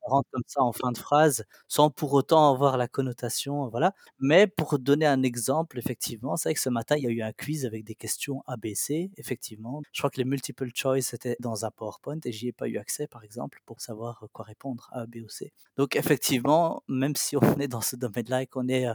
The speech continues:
en train d'en parler, il faut après en-, en-, encore avoir la conscience d'adapter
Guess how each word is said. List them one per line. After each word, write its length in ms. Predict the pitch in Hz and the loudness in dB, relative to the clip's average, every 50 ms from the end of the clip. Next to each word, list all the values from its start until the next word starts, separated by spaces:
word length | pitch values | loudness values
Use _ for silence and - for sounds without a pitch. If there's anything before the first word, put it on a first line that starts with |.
| - - - | -6 -6 -6
en 80 | 131 | -4
train 220 | 123 - - 131 127 | -2 0 0 0 0
d'en 120 | 127 113 | 0 -2
parler, 320 | 104 - 110 107 120 131 139 | -2 -4 -6 -4 -4 -4 -2
il 60 | 139 | -2
faut 240 | - 131 113 120 117 | -2 -4 -4 -4 -6
après 380 | 113 - - - 139 139 135 | -6 -8 -6 -2 -2 0 0
en-, 160 | 127 120 113 - _ - | -2 -4 -8 -10 _ -6
en-, 100 | 131 - - | -6 -4 -4
encore 280 | 127 - - - - - | -6 -2 0 0 0 0
avoir 240 | 117 107 - 123 117 | -2 -6 -6 -6 -6
la 80 | 113 - | -8 -10
conscience 720 | - - - 131 113 - - - 139 135 139 131 - - - | -10 -8 -6 -6 -4 -4 -4 -2 0 0 0 0 -2 -6 -6
d'adapter 580 | 127 113 110 113 104 - _ - 131 127 123 | -8 -6 -6 -6 -8 -8 _ -4 -4 -4 -4